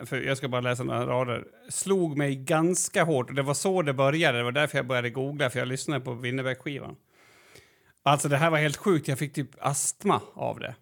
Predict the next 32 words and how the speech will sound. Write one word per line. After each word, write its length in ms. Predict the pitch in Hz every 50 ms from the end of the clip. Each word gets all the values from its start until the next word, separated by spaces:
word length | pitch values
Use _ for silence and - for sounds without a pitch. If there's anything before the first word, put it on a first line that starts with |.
| _ -
För 80 | - 165
så 120 | - 185
här 180 | 170 180 180 151
börjar 400 | 135 135 135 143 156 170 160 131
den 100 | 120 117
här 100 | 156 107
låten. 440 | - - - - - - - - 135 - _ _ _ _ _ _ _ _ _ _ _ _ - _
"Jag 140 | - 156 160
hörde 340 | 160 170 180 190 202 208 196
från 240 | - 175 165 156 165
min 180 | 180 170 151
vän 420 | 139 147 131 123 117 104 - - - -
att 200 | - 131 120 -
du 100 | - 151
lämnade 500 | 143 143 147 151 160 175 190 190 180 143 117
oss 200 | 135 - - -
igår, 520 | 120 107 110 107 92 78 73 - 135 135 131 - _ _ _ _ _ -
bland 240 | 139 135 131 123 117
fotbollen, 840 | - - 139 135 151 - - - - - 156 147 131 110 107 107 110
kalendrarna 760 | - - 131 123 123 123 123 120 113 107 104 101 101 101 67
och 120 | - 113
snön. 600 | - - - 165 151 131 101 92 82 76 76 123 - _ _ _ _ _ _ _ _ _ _ _ _ _ _ - - - - _ _ _ _ _
Att 200 | - 160 151 -
du 120 | 175 175
aldrig 400 | 165 165 170 180 202 202 196 165
sa 240 | 139 - 180 160 156
adjö, 500 | 147 147 147 170 190 180 165 156 147 139 - - _ -
men 160 | - 143 143
vi 100 | 143 151
hörde 520 | 135 - - - 160 165 175 185 190 185 196
dig 220 | 170 170 160 156
ändå. 560 | 151 147 147 156 190 196 196 - - - 139